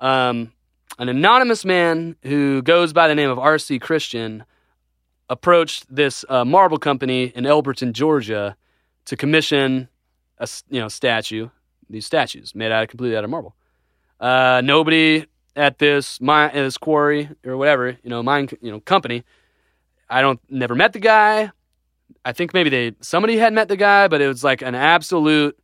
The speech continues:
you know, you're paid to not divulge this information. Like, this information's not getting out.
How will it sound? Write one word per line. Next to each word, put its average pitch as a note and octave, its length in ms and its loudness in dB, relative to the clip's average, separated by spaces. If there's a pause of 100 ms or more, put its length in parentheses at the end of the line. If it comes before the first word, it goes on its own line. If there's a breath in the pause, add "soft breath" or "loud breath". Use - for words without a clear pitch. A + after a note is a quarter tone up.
(580)
you A2+ 140 -8
know, A2+ 40 -6
you're C#3+ 200 0
paid D3+ 540 0
to C3 420 -6
not B2+ 420 0
divulge C3 460 2
this B2+ 140 -6
information. A#2+ 440 -4
Like, G2+ 160 -16
this A#2+ 260 -12
information's F#3 460 2
not F#3 160 2
getting D#3+ 220 -2
out. B2 260 2